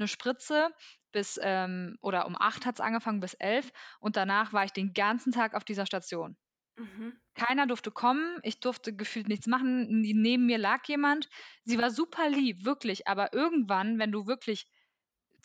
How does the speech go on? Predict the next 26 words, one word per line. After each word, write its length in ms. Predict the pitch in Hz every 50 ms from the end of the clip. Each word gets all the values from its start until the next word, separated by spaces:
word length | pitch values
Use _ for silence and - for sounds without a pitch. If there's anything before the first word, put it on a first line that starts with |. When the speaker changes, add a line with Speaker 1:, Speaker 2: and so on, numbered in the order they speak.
| _
Speaker 1:
keine 260 | - - 240 240 143
Ahnung, 280 | 123 156 247 294 302 269
wie 80 | 262 233
viele 220 | - 233 208 208
Stunden 320 | - - - 196 190 190 196
mit 120 | 190 -
einer 180 | - 202 202 196
Person, 280 | - 208 202 247 269
die 80 | 240 226
Speaker 2:
Ja. 20 |
Speaker 1:
du 100 | 214 190
nicht 220 | 185 180 - - -
kennst, 500 | - 269 262 262 302 339 - - - - - - - _ -
wo 120 | 220 220
du 100 | 208 202
ja 200 | 202 190 185 180
auch 140 | - 220 -
schon 300 | - - 240 247 262 262 240
'n 20 |
bisschen 240 | 220 226 - 208 185
drauf 180 | 175 185 -
achtest, 340 | - 202 202 - - 202 -
wie 100 | 196 196
du 100 | 180 185
dich 160 | 175 180 -
verhältst, 540 | - 175 175 214 233 233 262 269 - - _